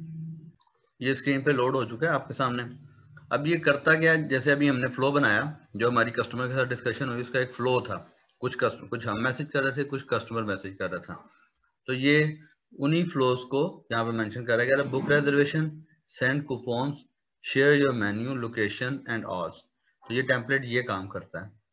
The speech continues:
इसमें feature क्या क्या है जी? Demo bot, please follow this link to see how it works। तो अब इसमें मैं इसका live demo अगर देखूंगा, तो जैसे मैं live demo इसके ऊपर click करूंगा,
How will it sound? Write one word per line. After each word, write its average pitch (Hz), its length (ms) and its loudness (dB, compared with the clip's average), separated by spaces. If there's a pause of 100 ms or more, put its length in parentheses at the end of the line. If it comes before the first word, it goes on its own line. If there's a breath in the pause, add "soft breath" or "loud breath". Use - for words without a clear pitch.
(240)
इसमें 139 200 -2
feature 143 340 0
क्या 147 200 6
क्या 143 180 2
है 143 140 0
जी? 139 380 -8
Demo 117 280 2
bot, 131 260 2
please 131 380 -6 (100)
follow 123 220 2
this 117 200 -6 (120)
link 113 160 -6 (140)
to 123 60 -6
see 107 360 -8 (460)
how 107 120 4 (160)
it 120 160 -6 (320)
works। 92 420 -4 (1400 soft breath)
तो - 60 -8
अब 139 300 0
इसमें 151 640 0 (1300)
मैं 120 200 2
इसका - 180 0
live 120 280 6
demo 131 260 2
अगर 135 140 0
देखूंगा, 123 380 -4
तो 151 380 -12
जैसे 104 240 -6
मैं 120 120 -4
live 117 260 2
demo 123 220 -2
इसके 120 220 -8
ऊपर 123 140 -10
click 123 280 -6
करूंगा, 135 520 -4